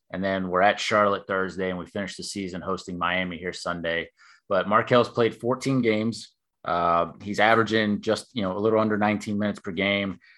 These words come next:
He's shooting forty-five point five percent from the field, which is pretty damn good for a point guard, especially when he's, look, he's shooting twenty-seven point three percent from three-point range, but, I mean, he's not even getting up an attempt a game. He's at, like,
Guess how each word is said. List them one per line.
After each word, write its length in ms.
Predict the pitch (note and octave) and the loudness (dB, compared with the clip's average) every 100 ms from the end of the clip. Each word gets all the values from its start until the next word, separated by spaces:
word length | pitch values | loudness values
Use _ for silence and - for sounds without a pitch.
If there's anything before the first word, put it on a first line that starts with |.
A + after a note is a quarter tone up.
| _ _ | _ _
He's 120 | A2 - | -6 2
shooting 260 | C#3 D3+ | 4 4
forty-five 640 | - D3+ F3 C#3+ D#3+ D3+ - | 6 6 6 6 6 6 4
point 240 | D#3+ C3 | 0 4
five 260 | D#3 D3 B2+ | 4 4 2
percent 300 | A#2+ C3+ B2+ | -4 -4 -2
from 140 | B2 | -2
the 80 | B2 | -2
field, 440 | - B2 G2 E2 | 2 4 4 2
which 240 | F2 F2 F#2 | 0 -4 -4
is 320 | F2 E2 - _ _ | -6 -8 -16 _ _
pretty 320 | C3 D#3 D3 | -2 2 2
damn 320 | B2+ C3 B2 | 4 4 4
good 200 | B2+ A#2+ | 4 0
for 160 | - G#2+ | -2 -6
a 40 | |
point 360 | G2 - G2+ E2+ | -6 -6 -6 -2
guard, 300 | E2+ D#2+ E2 | -2 -2 -4
especially 460 | F2 - A2 A#2+ | -8 -2 -2 -2
when 360 | A2+ G#2+ G2+ F#2 | -2 0 -2 -4
he's, 360 | F2+ F#2+ - - - _ - | -8 -10 -10 -20 -20 _ -10
look, 160 | F#2+ G#2 | -8 -6
he's 80 | |
shooting 240 | - D#3+ C3 | 0 2 2
twenty-seven 540 | - C#3 A#2+ B2 A2 | 4 4 4 2 0
point 280 | - A#2 G#2+ | 0 -2 0
three 140 | G#2+ | -2
percent 400 | G#2 G#2+ - G2+ | -2 -4 -6 -6
from 140 | F#2 - | -8 -8
three-point 440 | G2+ G#2 A#2+ A2+ | -6 -4 -2 -2
range, 300 | A#2 A#2 G#2+ | 0 0 -2
but, 120 | G#2+ F#2+ | -4 -4
I 40 | |
mean, 140 | G2 | -4
he's 140 | F#2 G2+ | -8 -2
not 180 | G#2+ G2+ | -2 0
even 200 | F#2+ F#2+ | -4 -4
getting 240 | F#2+ F#2 | -4 -2
up 120 | F2+ | -4
an 80 | F2 | -6
attempt 360 | D#2+ F#2+ F2+ D#2+ | -10 -8 -10 -12
a 40 | |
game. 320 | E2 E2+ D#2+ | -10 -10 -10
He's 140 | E2+ F2 | -14 -8
at, 140 | F2 | -8
like, 120 | - | -8